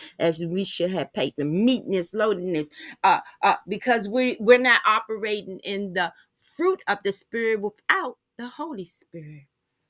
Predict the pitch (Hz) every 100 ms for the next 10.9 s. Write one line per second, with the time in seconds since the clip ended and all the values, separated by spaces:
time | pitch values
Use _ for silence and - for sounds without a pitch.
0 | _ _ _ _ _ _ _ _ _ _
1 | _ _ _ _ _ _ _ _ _ _
2 | _ _ _ _ _ _ _ _ _ _
3 | _ _ - 180 175 - 226 202 190 170
4 | - 180 185 185 180 175 160 160 160 151
5 | - 190 185 180 180 180 165 160 - -
6 | - 175 190 180 175 - 214 202 - -
7 | 190 185 185 185 - _ - - 202 185
8 | 165 165 247 247 226 196 - - 226 233
9 | 220 - 180 175 165 170 _ _ - 185
10 | - 220 185 180 175 - 196 175